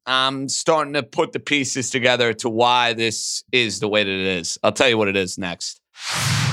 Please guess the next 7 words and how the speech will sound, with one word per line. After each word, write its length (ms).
All 80
right. 260
So 120
we 80
don't 160
have 180
brackets 800